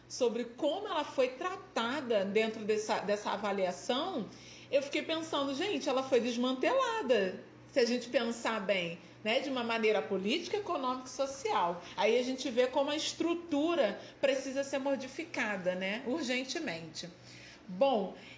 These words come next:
eu acredito, assim, eu, e eu acho, né, vamos colocar aí pela base do, do achismo, que a gente tá em constante aprendizagem, é, que a partir do momento que não pensam o meu corpo pra esse espaço que eu frequento,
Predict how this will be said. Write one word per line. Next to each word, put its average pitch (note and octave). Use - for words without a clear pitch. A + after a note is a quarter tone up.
eu F#4
acredito, D4+
assim, C4
eu, A3+
e A#3+
eu G#3+
acho, A3
né, G#3+
vamos G3
colocar F#3
aí F#3
pela F3
base F#3
do, F3
do F3+
achismo, C4
que A3+
a A3
gente G#3+
tá G#3+
em G#3+
constante A#3
aprendizagem, G3+
é, G#3+
que C4
a C#4
partir D#4
do A4
momento C4+
que C#4+
não C4+
pensam F#4+
o E4
meu E4
corpo A#3+
pra A3+
esse G3+
espaço A#3
que A3+
eu G#3+
frequento, G3+